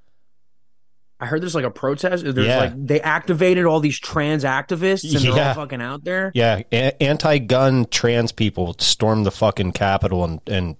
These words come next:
Speaker 2: basically J sixed it. But they, they won't call it an insurrection because they're trans.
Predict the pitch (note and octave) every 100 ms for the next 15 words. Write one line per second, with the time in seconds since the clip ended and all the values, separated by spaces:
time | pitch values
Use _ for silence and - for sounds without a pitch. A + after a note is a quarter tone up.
0 | - E3 E3+ - A#2 G2+ A2 G2+ G#2+ G#2+
1 | - - - - - - - - - -
2 | - - A2+ - B2 G#2+ B2+ B2+ A#2 A#2+
3 | G#2+ G2+ G2+ G2+ F#2 A#2+ C#3 - G#2 F2+
4 | F#2+ E2+ E2+ - G#2 G#2 F#2+ - -